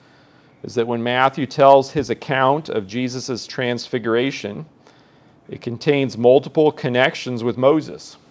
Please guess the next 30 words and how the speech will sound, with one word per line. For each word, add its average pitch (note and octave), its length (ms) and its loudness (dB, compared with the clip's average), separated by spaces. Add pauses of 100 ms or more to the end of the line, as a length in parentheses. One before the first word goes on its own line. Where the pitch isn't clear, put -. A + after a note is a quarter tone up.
(400)
So G#2 440 -6 (440)
we A#2+ 100 -2
haven't C3+ 240 4
talked C#3 320 6
about B2 220 4
this C3 160 -2
for B2 140 0
a A2 60 4
while C#3 400 6
because A#2+ 420 -8 (440)
Matthew C3 440 -4
hasn't B2+ 360 0
been A#2+ 180 -6
doing F3+ 220 2
it D#3+ 100 -2
as G2+ 140 -2
much F#2 260 -8
for F#2+ 120 -6
a E2+ 40 -4
while. D#2 360 -8 (560)
Actually, C3 440 -2
last A#2 520 -2
week's A#2 260 -4
lesson, B2 540 -2
the A#2 160 -4
stories C3 560 0
that A#2 100 0
we A2+ 140 -2
looked A#2 260 -2
at, B2 320 0